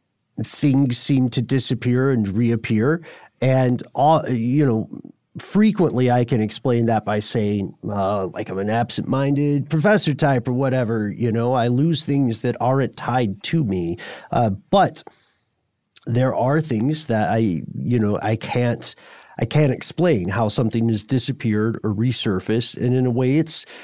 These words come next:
it's similar to that story about the allegedly haunted blue ball.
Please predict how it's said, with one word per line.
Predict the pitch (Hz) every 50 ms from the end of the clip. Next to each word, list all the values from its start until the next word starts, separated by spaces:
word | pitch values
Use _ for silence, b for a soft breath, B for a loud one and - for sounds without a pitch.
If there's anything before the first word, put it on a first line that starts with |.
| B B B B B B _ _ _ _ _ _ _ - _ _ -
it's | 147 143 147
similar | - - - - 226 233 226 147 104 101 110 135
to | 139 - - - 123 127
that | 120 127 120 113
story | - - - 139 117 117 117 120 131
about | 117 117 110 110 110 -
the | 107 110 107 110 -
allegedly | - 110 110 104 113 110 101 - 107 101 110
haunted | 107 - - - 107 101 107 98 - 110 110 104 - -
blue | - 92 90 95 92 92 92
ball. | 98 - 113 123 151 170 151 101 95 - -